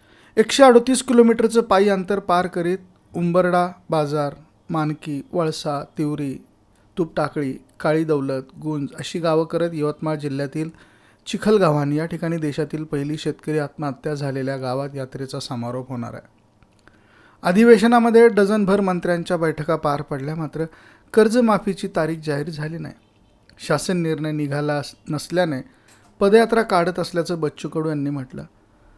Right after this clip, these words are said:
आंदोलनाची धग कायम राहावी यासाठी, शेतकऱ्यांमध्ये जनजागृती व्हावी यासाठी पदयात्रा असल्याचंही त्यांनी म्हटलं. मागील तीन महिन्यात महाराष्ट्रात सातशे सदुसष्ट शेतकऱ्यांनी आत्महत्या करून आपलं जीवन संपवलं आहे.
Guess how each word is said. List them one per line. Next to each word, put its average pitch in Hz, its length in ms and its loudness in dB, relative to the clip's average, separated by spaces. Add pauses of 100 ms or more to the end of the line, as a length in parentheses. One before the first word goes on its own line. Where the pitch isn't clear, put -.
(100)
आंदोलनाची 240 640 4
धग 202 200 0
कायम 185 460 2
राहावी 170 360 -2
यासाठी, 165 400 -6
शेतकऱ्यांमध्ये 160 760 -4
जनजागृती 156 680 -4
व्हावी 147 340 -4
यासाठी 147 420 -6
पदयात्रा 143 680 -6
असल्याचंही 143 440 -8
त्यांनी 135 280 -6
म्हटलं. 135 360 -10 (1200)
मागील 254 340 2
तीन 254 200 2
महिन्यात 208 520 2
महाराष्ट्रात 185 600 -2
सातशे 170 380 -4
सदुसष्ट 160 600 -6
शेतकऱ्यांनी 147 580 -4
आत्महत्या 143 540 -6
करून 143 200 -8
आपलं 131 240 -8
जीवन 123 380 -8
संपवलं 127 500 -10
आहे. - 140 -20